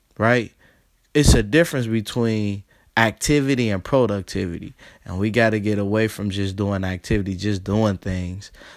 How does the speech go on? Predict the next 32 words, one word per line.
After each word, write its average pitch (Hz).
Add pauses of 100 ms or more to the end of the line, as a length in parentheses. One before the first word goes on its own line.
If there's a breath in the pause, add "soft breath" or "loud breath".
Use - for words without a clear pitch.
(160 loud breath)
you 107
know, 98
and 92
actually 104
being 98
productive, 95
man. 92
So 92 (320 loud breath)
just -
remember 107
that, 95
man. 98
Like, 92 (1120)
our 117
kids, 127 (480 soft breath)
we 120
gotta, 104 (100)
we 123
gotta 104
set 98
them 95
up. 87 (600)
And, 92
and, 98
and 98
the 98
best 107
way 104
is 98
to 92
make 98
sure 98